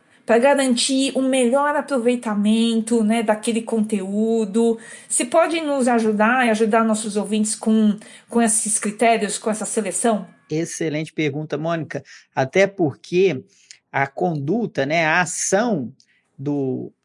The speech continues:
Speaker 2: da, daquele que está disposto a se atualizar vai, vai direcionar e vai, é, como eu posso dizer, ela vai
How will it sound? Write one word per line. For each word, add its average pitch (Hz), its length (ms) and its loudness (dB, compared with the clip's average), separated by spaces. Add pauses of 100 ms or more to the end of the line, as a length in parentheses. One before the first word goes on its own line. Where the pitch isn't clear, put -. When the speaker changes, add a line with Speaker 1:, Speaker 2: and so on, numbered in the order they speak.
(120)
Speaker 2:
da, 143 300 -4
daquele 156 500 0
que - 160 -10
está 151 320 -2
disposto 143 560 -6
a 139 40 -6
se - 120 -8
atualizar 135 680 -6 (640)
vai, 175 640 2
vai 156 340 0
direcionar 185 1080 -2
e 185 140 -6
vai, 175 480 -2 (440)
é, 143 240 -2
como 160 220 -6
eu 147 60 -4
posso - 340 -4
dizer, 139 400 -6 (100)
ela 147 200 -2
vai 170 680 0